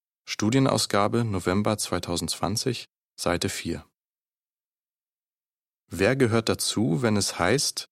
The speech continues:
dass im Christus alle lebendig gemacht werden? Erster Korinther fünfzehn, Vers zweiundzwanzig.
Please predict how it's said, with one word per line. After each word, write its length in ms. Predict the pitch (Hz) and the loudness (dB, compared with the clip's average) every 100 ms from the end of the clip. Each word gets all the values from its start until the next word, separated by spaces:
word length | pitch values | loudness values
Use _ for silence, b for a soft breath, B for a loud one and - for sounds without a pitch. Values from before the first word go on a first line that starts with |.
| - | -4
dass 200 | 95 101 | -2 -2
im 120 | 92 | -4
Christus 540 | - 117 - - - - | -2 -2 0 -2 -2 -2
alle 260 | 107 135 92 | 0 2 2
lebendig 500 | 90 82 82 80 - | 0 0 0 -2 -2
gemacht 360 | 82 80 - | -2 -2 -4
werden? 320 | 85 80 - - _ _ _ _ _ | -4 -4 -8 -20 _ _ _ _ _
Erster 340 | - 92 - 113 | -2 -2 0 0
Korinther 520 | 107 98 110 120 117 | 0 0 0 0 -2
fünfzehn, 540 | - 101 107 - 101 | -2 -4 -2 -4 -6
Vers 220 | 92 90 - | -6 -6 -4
zweiundzwanzig. 880 | - 87 95 - 82 - - - | -2 -2 -2 -4 -4 -6 -8 -14